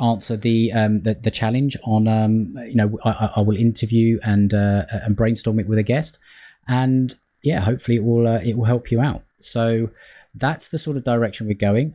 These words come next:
Um, I have already recorded a couple of interviews on the new format, and, and,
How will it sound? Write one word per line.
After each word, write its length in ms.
Um, 300
I 100
have 220
already 840
recorded 560
a 140
couple 640
of 260
interviews 460
on 80
the 80
new 160
format, 480
and, 180
and, 300